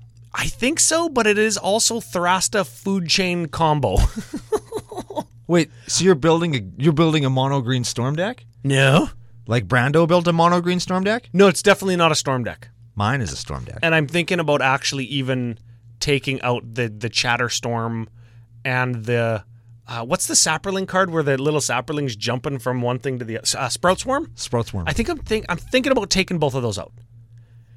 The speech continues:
Speaker 1: Because I'm already playing Thrasta Food Chain. J-, and I got a foil Thrasta in my, in my, what set was that in? Was that in
Speaker 2: Oh, hell, I don't care.
Speaker 1: Uh, that was Modern, Modern Horizons two,
Speaker 2: Madi
Speaker 1: right?
Speaker 2: Ho Ho,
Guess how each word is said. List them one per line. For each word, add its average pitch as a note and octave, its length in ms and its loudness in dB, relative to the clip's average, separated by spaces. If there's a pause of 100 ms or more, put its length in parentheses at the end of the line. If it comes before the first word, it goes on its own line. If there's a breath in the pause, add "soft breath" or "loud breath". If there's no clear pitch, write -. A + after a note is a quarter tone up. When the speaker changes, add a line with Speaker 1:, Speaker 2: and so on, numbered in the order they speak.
Speaker 1:
Because E3+ 240 2
I'm F3+ 80 -4
already F3+ 300 4
playing D#3 260 -2
Thrasta C3+ 640 0
Food A#2+ 340 -6
Chain. E3 400 -4 (1400 soft breath)
J-, D#3+ 240 2
and D#3 200 -8 (260 loud breath)
I D#3 60 -4
got E3 160 2
a F#3+ 40 0
foil E3+ 300 2
Thrasta C3+ 540 -2
in C#3 140 -4
my, B2+ 200 0
in B2 320 -2
my, G#2+ 520 -2 (680)
what D#3+ 180 -6
set G3+ 140 -4
was A3+ 140 -8
that B3 140 -4
in? C4+ 160 -10
Was D#3 140 -4
that F3+ 140 0
in G3+ 280 -6 (180)
Speaker 2:
Oh, G#2 80 -6
hell, F#2 200 -4
I G2+ 100 -2
don't G2+ 140 -8
care. D#2+ 300 -10 (160)
Speaker 1:
Uh, A#2+ 200 -6
that D3+ 120 0
was F3 120 -2
Modern, D#3 440 2
Modern C#3+ 300 2
Horizons B2+ 460 0
two, F2 140 -4
Speaker 2:
Madi G#2 220 2
Speaker 1:
right? F#2+ 60 -2
Speaker 2:
Ho A2+ 160 0
Ho, E2+ 140 -2